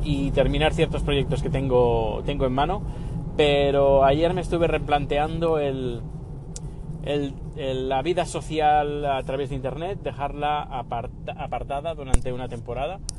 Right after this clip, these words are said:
No sé, le voy a dar más vueltas, eh, pero cada vez está tomando más, más fuerza. Eh, luego, escuchando noticias de España, sobre todo, eh, la oficina del medicamento,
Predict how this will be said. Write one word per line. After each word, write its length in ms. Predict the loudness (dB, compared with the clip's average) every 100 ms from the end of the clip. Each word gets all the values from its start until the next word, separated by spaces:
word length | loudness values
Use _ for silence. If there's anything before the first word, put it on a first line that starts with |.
| -12 -12 -12 -12 -12 -12 -10 -10 -8 -6
No 80 | -2
sé, 180 | 0
le 60 | 4
voy 140 | 4
a 60 | 6
dar 160 | 6 4
más 140 | 0
vueltas, 540 | 0 0 -2 -6 -8 -8 -6
eh, 460 | -4 0 0 0 0
pero 640 | 2 4 8 8 8 6 4
cada 200 | 2 2
vez 160 | 2 -2
está 420 | -2 2 4 2
tomando 360 | 0 -4 -2 0
más, 360 | 0 -2 -4
más 160 | -4 -4
fuerza. 360 | -4 -4 -6 -8 -10 -10 -10 -10 -8 -8 -8 -8 -2
Eh, 280 | 0 2 4
luego, 480 | 4 4 4 2
escuchando 600 | 0 -6 -6 -4 -4 -2
noticias 600 | -2 -2 -4 0 2 2 0
de 140 | -4
España, 380 | -2 -2 -2 -2
sobre 240 | -2 -2
todo, 260 | 0 0 -2 -4 -8 -2
eh, 280 | 2 4 4
la 80 | 2
oficina 440 | 0 -2 0 4
del 340 | 4 4 2
medicamento, 800 | 0 -2 -2 -2 -2 0 2 0